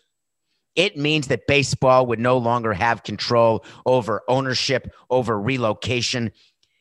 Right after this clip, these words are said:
It doesn't mean that all of a sudden there'd be pop-up leagues everywhere competing with Major League Baseball. Major League Baseball's antitrust exemption, from a practical standpoint, as an executive in baseball,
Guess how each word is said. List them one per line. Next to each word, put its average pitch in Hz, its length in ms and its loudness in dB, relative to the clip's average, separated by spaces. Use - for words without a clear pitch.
It 185 240 -2
doesn't 151 400 -2
mean 139 180 -2
that 123 100 -2
all 123 160 2
of 123 60 -4
a 117 40 -4
sudden 123 280 -8
there'd 120 140 -10
be 101 200 -14
pop-up 127 400 -6
leagues 110 360 -12
everywhere 110 560 -6
competing 120 460 -8
with 110 160 -10
Major 110 300 -10
League 92 160 -14
Baseball. 104 560 -8
Major 160 320 -4
League 143 160 -6
Baseball's 127 480 -8
antitrust 120 580 -8
exemption, 110 480 -10
from 131 160 -2
a 117 100 -6
practical 175 520 -4
standpoint, 113 640 -8
as 131 200 -6
an 127 80 -8
executive 175 580 -6
in 143 120 -10
baseball, 98 600 -12